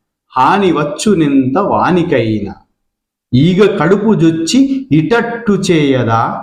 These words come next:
విశ్వదాభిరామ వినురవేమ. హీనజాతివాడు,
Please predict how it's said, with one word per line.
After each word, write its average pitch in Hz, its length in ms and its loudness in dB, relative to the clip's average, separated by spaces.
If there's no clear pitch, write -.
విశ్వదాభిరామ 120 1400 0
వినురవేమ. 113 760 0
హీనజాతివాడు, 143 760 2